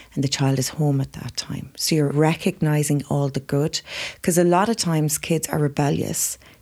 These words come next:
within the family home because they don't feel recognised, they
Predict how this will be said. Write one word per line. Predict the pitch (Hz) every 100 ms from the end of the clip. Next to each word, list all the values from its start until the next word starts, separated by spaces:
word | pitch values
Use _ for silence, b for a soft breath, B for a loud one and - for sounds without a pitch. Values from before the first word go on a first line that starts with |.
| _
within | 156 151 170 156
the | 147
family | 143 147 147
home | 135 156 147 135
because | 131 - 160 151
they | 180 180 180
don't | - 185 208
feel | - 131 120
recognised, | 123 131 - 135 139 147
they | -